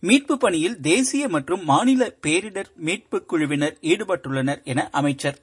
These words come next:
ஆர் பி உதயகுமார் தெரிவித்துள்ளார். வடகிழக்கு பருவமழையின் காரணமாக கன்னியாகுமரி மாவட்டத்தில் பலியான ஐந்து பேரில்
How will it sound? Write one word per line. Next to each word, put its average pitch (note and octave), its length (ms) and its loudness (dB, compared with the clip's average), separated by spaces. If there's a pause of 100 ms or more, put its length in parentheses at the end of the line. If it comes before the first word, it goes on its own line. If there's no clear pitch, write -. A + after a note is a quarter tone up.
(440)
ஆர் E3 240 4
பி A3 220 -10
உதயகுமார் C#3+ 640 -2
தெரிவித்துள்ளார். G#2+ 640 -4 (640)
வடகிழக்கு D4 680 6
பருவமழையின் G3+ 580 4
காரணமாக D3+ 600 2
கன்னியாகுமரி G3+ 680 -2
மாவட்டத்தில் D#3 600 2
பலியான D3+ 600 0
ஐந்து A#3+ 400 2
பேரில் D3+ 440 -2